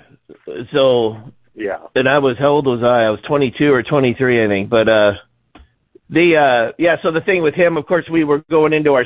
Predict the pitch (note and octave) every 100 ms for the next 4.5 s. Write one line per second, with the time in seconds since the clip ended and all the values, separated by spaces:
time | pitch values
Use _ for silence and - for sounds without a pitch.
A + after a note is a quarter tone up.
0 | - D#3+ D#3+ C3 C#3 C#3 A2 D3+ B2+ B2
1 | C#3 D3+ D#3 D3+ - _ _ _ - C3+
2 | D3 C3 A#2+ C3 C3 A2 A2+ - D#3 C#3
3 | C#3 C3+ B2+ C#3+ C3 C3+ B2+ B2+ C#3 C3
4 | B2 C3 A2 G#2 -